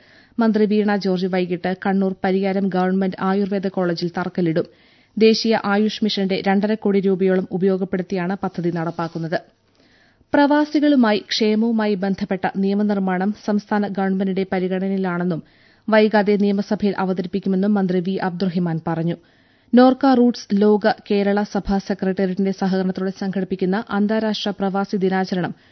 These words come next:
കോഴിക്കോട്ട് ഉദ്ഘാടനം ചെയ്യുകയായിരുന്നു അദ്ദേഹം. കേരളത്തിന്റെ സാമ്പത്തിക സ്ഥിതിയിൽ പ്രവാസികൾ വലിയ പങ്ക് വഹിക്കുന്നതായും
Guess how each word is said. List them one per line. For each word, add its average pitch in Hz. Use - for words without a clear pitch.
കോഴിക്കോട്ട് 233
ഉദ്ഘാടനം 208
ചെയ്യുകയായിരുന്നു 170
അദ്ദേഹം. 165
കേരളത്തിന്റെ 262
സാമ്പത്തിക 226
സ്ഥിതിയിൽ 202
പ്രവാസികൾ 202
വലിയ 196
പങ്ക് 190
വഹിക്കുന്നതായും 185